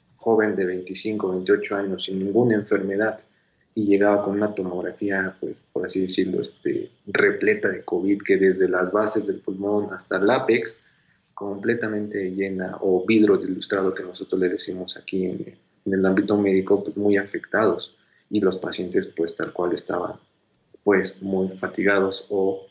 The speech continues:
con necesidad de altos requerimientos de oxígeno y, en su debido caso, hasta una ventilación mecánica invasiva,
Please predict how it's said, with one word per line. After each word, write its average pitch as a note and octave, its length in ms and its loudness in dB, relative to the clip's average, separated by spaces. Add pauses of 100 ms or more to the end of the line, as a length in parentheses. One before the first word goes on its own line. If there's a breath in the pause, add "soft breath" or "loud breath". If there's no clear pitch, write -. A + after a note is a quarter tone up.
con G#2 200 -2
necesidad F#2+ 640 2
de G2 260 2
altos F#2 760 0
requerimientos G2 720 -2
de F#2 60 -6
oxígeno G2+ 560 -10
y, G2+ 200 -2
en G2 100 -6
su G2 120 0
debido G2 360 6
caso, G#2+ 460 -2 (460 soft breath)
hasta F#2 380 -2
una F#2 680 0 (360)
ventilación F#2+ 560 0
mecánica F#2 520 -2
invasiva, F#2 580 0